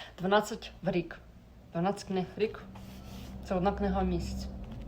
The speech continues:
Нормально, нормально. Так, план. Читати книги.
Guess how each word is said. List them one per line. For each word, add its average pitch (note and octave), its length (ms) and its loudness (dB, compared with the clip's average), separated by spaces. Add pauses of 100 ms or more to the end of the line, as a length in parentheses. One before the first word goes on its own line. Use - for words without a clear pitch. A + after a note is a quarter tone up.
(440)
Нормально, C4 460 2
нормально. B3+ 460 0 (880)
Так, A#3 240 8 (600)
план. F3 400 8
Читати C#4 400 6
книги. F#3 480 6